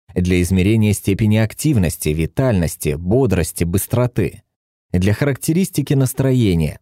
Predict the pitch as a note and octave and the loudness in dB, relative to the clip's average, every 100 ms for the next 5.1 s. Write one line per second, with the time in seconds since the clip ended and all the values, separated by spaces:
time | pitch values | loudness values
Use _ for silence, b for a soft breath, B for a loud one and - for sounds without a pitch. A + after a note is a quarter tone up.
0 | - - E2 D#2+ - C3+ - G#2+ G2 F2 | -10 -2 0 0 0 0 0 0 0 0
1 | F2+ F2+ - - G#2 C3 C3 A2 C#2+ - | 0 0 -2 -4 -2 -2 0 -2 -4 -8
2 | - _ _ _ _ F2 F2 E2 E2 G#2 | -16 _ _ _ _ -2 0 0 0 -2
3 | G2 F#2+ - E2 G2 G#2 F#2 - E2+ F#2+ | 0 -2 -2 0 0 0 -2 0 -2 0
4 | F#2 F2 F#2 G2+ C#3 G#2 F2 D#2 - C2+ | -2 0 0 2 0 2 0 -2 -2 -4